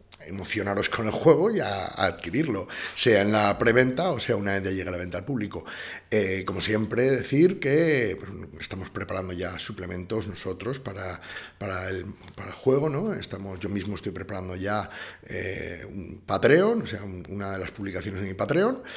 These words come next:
en la cual también encontraréis vídeos de parte del proceso creativo en el canal,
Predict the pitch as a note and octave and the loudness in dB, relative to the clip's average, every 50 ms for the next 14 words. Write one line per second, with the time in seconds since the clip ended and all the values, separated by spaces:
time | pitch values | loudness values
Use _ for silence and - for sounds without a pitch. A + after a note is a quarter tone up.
0 | - - - - A#2 G#2 G2 F#2 F#2 - E2+ G2 G2+ A2 A2 A#2 A2+ G#2+ G#2 G2+ | -14 -12 -8 -4 -2 0 0 0 -2 -4 -6 -6 -6 -4 -2 -2 -2 -2 -2 -2
1 | G2+ G#2+ A2 A2 A#2 A2 G#2 G#2+ G2 G2+ G2+ F#2+ G2 G2+ F#2+ G2 G2+ G#2 A2 A#2 | -2 -2 -2 -2 -4 -4 -4 -4 -4 -2 -2 0 0 -2 0 0 2 0 0 0
2 | A2 A2+ G#2 G2 - G2+ F#2+ G2 A2+ G#2+ G2 G2+ G2+ G2 F#2+ F#2+ F#2+ - A2 G2 | 0 -2 -4 -4 -4 -6 -4 -4 -4 -4 -4 -4 -6 -6 -6 -6 -6 -6 -4 -6
3 | F#2 F2+ - C3 C3 D3+ G3 A#3+ - - G#2 G#2+ G2+ F#2+ F#2+ F#2+ F#2+ G2 F#2+ A2 | -4 -2 -2 0 0 0 -2 -2 -4 -4 -6 -6 -6 -6 -6 -8 -8 -6 -4 -2
4 | A#2+ D3+ F#3+ A#3 B3 | 0 0 0 0 -2